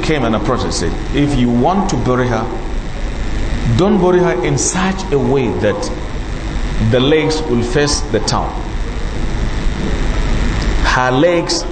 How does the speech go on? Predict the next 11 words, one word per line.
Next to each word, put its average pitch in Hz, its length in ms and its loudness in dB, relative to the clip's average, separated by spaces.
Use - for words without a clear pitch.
have 160 300 0
to 143 80 -2
face 143 540 0
the 117 120 2
sea 147 340 0
ward, 123 340 2
not 269 140 4
the - 60 2
city." - 340 0
The 139 80 4
reason, 196 600 2